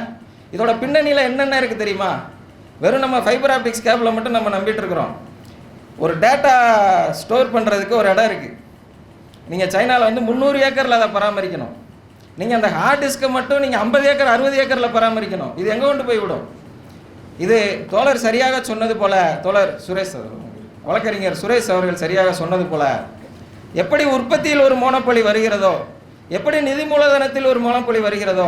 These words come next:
அப்படி இது போன்ற ஒரு தொழில்நுட்ப வீ-, ஒரு வீச்சு கிளம்பும்போது அதை கைப்பற்றி எப்படியெல்லாம் ஒரு மூலதனத்தை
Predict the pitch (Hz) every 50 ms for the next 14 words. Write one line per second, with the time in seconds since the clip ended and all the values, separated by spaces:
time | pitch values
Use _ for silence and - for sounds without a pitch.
0 | 143 - 151 160 226 220 208 214 226 277 277 - 285 294 285 285 285 277 254 247
1 | 240 226 196 - - - - - - - - 233 294 302 294 285 277 - - 269
2 | 247 214 233 226 214 - 196 190 214 214 214 214 214 294 320 269 - 294 294 254
3 | 220 - - - - 226 247 269 262 269 254 247 233 240 233 226 214 202 190 -
4 | - - - - - - - - - 139 190 269 294 285 294 285 294 285 285 294
5 | 277 - 277 262 247 233 208 226 - 190 196 262 262 254 247 247 240 269 294 302
6 | 285 294 - - - - - - - - - - - - - - - - - -
7 | - - - - - - 202 233 233 233 285 285 294 277 277 269 262 262 262 262